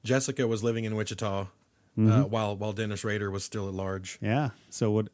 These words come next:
Speaker 2: has she said anything
Speaker 1: We've
Speaker 2: about
Speaker 1: talked about, well, she said that her mom had just mentioned it before.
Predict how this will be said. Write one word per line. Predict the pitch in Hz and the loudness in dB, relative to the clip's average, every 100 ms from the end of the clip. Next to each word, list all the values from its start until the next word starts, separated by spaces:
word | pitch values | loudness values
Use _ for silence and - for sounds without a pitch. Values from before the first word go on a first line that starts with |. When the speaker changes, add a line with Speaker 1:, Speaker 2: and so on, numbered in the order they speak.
| - | -6
Speaker 2:
has | 107 | -4
she | - 104 | 0 -2
said | - 104 | -2 -2
anything | 104 104 | 0 0
Speaker 1:
We've | 107 | 0
Speaker 2:
about | 107 117 | 0 -2
Speaker 1:
talked | 123 | -2
about, | 117 107 110 | -4 -4 -4
well, | 120 | -4
she | - 156 | -2 -2
said | - 147 | 0 0
that | 123 | 0
her | 117 | 0
mom | 110 110 120 | 0 0 0
had | 113 104 | -2 -4
just | 107 101 | -4 -4
mentioned | 101 92 107 | -4 -4 -4
it | 104 | -6
before. | 98 98 110 113 113 110 | -6 -6 -2 0 0 -2